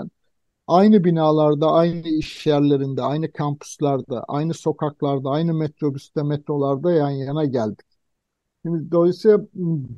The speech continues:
bu metropolleşme ya da kentleşme süreci içinde doğal olarak insanların dayanışmaya ihtiyacı var.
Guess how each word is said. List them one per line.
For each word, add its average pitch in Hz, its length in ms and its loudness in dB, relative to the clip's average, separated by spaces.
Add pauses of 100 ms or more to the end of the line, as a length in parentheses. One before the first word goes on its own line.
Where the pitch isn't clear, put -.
(120)
bu 196 180 4
metropolleşme 170 960 0
ya 151 100 0
da 147 120 0
kentleşme 151 600 -6
süreci 151 420 -4
içinde 143 520 -6 (560)
doğal 175 340 6
olarak 160 400 2
insanların 160 880 -2 (160)
dayanışmaya 165 640 0
ihtiyacı 127 540 -2
var. 143 180 -2